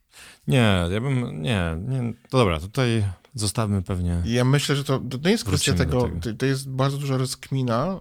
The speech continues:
Speaker 2: i, i taka, wydaje mi się, e, jednak strach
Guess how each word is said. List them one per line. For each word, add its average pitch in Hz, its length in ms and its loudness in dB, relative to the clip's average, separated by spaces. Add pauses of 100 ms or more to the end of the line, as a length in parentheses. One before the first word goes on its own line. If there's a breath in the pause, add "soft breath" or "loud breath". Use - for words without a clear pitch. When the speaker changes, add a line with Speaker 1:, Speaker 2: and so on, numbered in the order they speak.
(120)
Speaker 2:
i, - 240 -8
i 123 60 -8
taka, 117 460 -4 (180)
wydaje 131 360 -2
mi 131 100 0
się, 127 160 -4
e, 120 200 -2 (680)
jednak 120 480 -6
strach - 680 -6